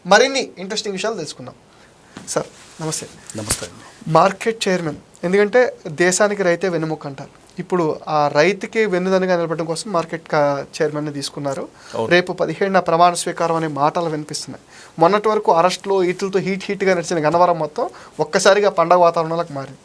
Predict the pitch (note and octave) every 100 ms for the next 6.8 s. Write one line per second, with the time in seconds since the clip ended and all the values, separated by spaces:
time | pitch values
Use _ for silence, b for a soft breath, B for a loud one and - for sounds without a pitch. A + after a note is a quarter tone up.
0 | - D#3+ D#3+ D3 B2+ - D3+ D3 D3+ C3+
1 | C3+ - - - F#3 D3+ B2 A2 G#2+ G#2
2 | C3 D#3 D#3+ D3 B2 A#2+ G#2+ A#2 C#3+ -
3 | - b b b A#2 B2 A2+ B2+ C3+ D3
4 | D#3 C#3 B2+ - C3 B2 A#2 A#2+ A2+ G#2+
5 | A2 A#2 A#2 - A2+ D#3 C#3 C3 - A2+
6 | G#2+ G#2 A2 G#2+ - A2 A#2